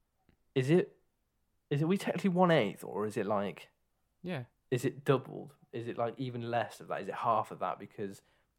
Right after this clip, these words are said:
Speaker 1: you've got your mum and your dad's side?
Speaker 2: No, no, no, 'cause you think our great gran was fully,
Speaker 1: Yeah.
Speaker 2: fully Italian. So that means gran is half Italian,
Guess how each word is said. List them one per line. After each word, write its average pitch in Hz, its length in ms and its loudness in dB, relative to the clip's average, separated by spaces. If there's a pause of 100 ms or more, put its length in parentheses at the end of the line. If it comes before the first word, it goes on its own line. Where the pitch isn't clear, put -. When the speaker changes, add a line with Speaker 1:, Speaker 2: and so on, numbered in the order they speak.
(120)
Speaker 1:
you've 120 120 -16
got 104 160 -2
your 110 100 -6
mum 101 220 -2
and 95 160 -4
your 95 80 -10
dad's 95 320 -4
side? - 320 -8 (120)
Speaker 2:
No, 175 160 -8
no, 165 160 -4
no, 151 180 -2 (300)
'cause 143 260 -4
you 160 120 -8
think 110 360 -8 (280)
our 120 220 -2 (240)
great 120 400 -4
gran 98 420 -6 (840)
was 117 100 -14
fully, 104 440 -8
Speaker 1:
Yeah. 92 220 0 (200)
Speaker 2:
fully 101 400 -8 (360)
Italian. - 540 -12 (760)
So - 140 -20
that 95 140 -2
means 107 420 -6
gran 113 460 -4 (340)
is 101 260 -8 (160)
half 196 220 -6 (100)
Italian, 92 380 -14